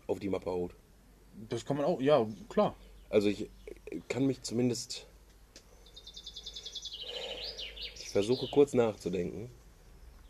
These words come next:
Speaker 1: aber ich kann mich an keinen aktiven Moment erinnern, wo ich mir gedacht habe, „Boah, ich habe jetzt so dermaßen Lust, dem die Fresse zu polieren.“ Kann ich nicht.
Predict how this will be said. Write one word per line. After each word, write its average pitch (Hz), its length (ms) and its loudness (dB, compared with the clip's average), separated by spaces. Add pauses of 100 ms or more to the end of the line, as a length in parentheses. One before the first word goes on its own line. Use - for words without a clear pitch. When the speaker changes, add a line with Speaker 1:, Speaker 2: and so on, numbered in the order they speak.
(840)
Speaker 1:
aber 104 140 2
ich 101 120 0
kann 120 140 2
mich 117 120 0
an 107 100 4
keinen 135 240 0
aktiven 123 400 -6
Moment 113 260 2
erinnern, 110 380 0
wo 104 80 2
ich 101 80 0
mir 98 120 0
gedacht 107 280 0
habe, 107 140 -2
„Boah, 90 160 2
ich - 160 -10 (560)
habe 104 160 6
jetzt 101 100 2
so - 140 4
dermaßen 117 580 4
Lust, - 440 -2 (420)
dem 107 140 4
die 98 80 -2
Fresse 104 300 0
zu - 140 -6
polieren.“ 90 400 -4 (640)
Kann 180 160 0
ich 87 120 0
nicht. 87 200 -8